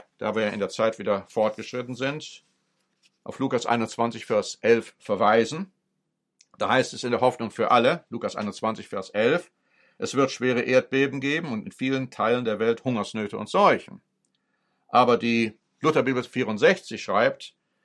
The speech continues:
es werden geschehen große Erdbeben hin und wieder, teure Zeit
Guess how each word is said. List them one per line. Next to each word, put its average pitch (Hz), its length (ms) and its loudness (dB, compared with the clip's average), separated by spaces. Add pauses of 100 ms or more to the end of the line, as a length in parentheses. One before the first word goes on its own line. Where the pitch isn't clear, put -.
(100)
es - 160 -8
werden 139 220 2
geschehen 127 500 -2
große 127 360 -2
Erdbeben 120 520 -2
hin 123 220 -4
und 110 220 -8
wieder, 120 420 0 (160)
teure 151 480 6
Zeit 123 760 2